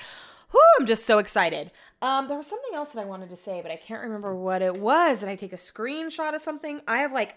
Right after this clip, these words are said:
a mystery hair on me and I can't find it. Oh, this is what I wanted to talk about. <clears throat> Fezco from Euphoria. What's his name in real life? I have no idea. Let's look it up.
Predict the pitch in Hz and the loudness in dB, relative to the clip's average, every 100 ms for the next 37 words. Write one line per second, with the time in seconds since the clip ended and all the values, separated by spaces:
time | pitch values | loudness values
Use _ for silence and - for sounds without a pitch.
0 | - 180 - _ _ _ - 180 190 247 | -10 -10 -10 _ _ _ -12 -6 -4 -4
1 | - 185 156 160 170 165 160 165 165 165 | -6 -8 -8 -8 -4 -2 -2 -4 -6 -10
2 | 151 151 151 - 233 269 - - 220 214 | -12 -14 -18 -14 -12 -12 -14 -6 -4 -4
3 | 170 - - 233 214 175 180 180 160 156 | -4 -6 4 6 6 4 -6 -4 -4 -6
4 | 160 156 160 151 - 156 156 - - - | -8 -10 -10 -10 -8 -8 -8 -10 -18 -20
5 | - - - 330 285 202 - - - 320 | -20 -10 0 2 2 -2 -10 -6 4 6
6 | 339 - 226 175 170 - 214 196 202 202 | 6 6 8 8 6 4 4 4 0 0
7 | 196 180 156 147 196 269 381 285 196 175 | 4 4 4 2 0 -2 -8 -10 -10 -10
8 | 156 147 101 127 - - 190 185 156 151 | -12 -14 -12 -12 -6 -4 -2 0 0 -2
9 | - 117 76 180 - 262 - 180 - - | -4 -4 -4 -8 -12 -14 -10 -12 -10 -14
10 | - | -14